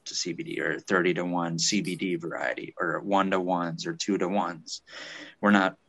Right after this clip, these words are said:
we, we really don't have access to, and it's an anom-,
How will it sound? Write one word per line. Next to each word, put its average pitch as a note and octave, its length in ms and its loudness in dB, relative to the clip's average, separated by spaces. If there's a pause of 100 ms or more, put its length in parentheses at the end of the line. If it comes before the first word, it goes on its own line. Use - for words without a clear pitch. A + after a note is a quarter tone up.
(320)
we, A2 220 8
we G#2+ 160 6
really G#2+ 260 8
don't G2+ 200 2
have G2 200 0
access F2+ 560 0
to, F2+ 180 -2
and F2 120 0
it's F2 200 -4
an F2+ 60 -4
anom-, F2 300 0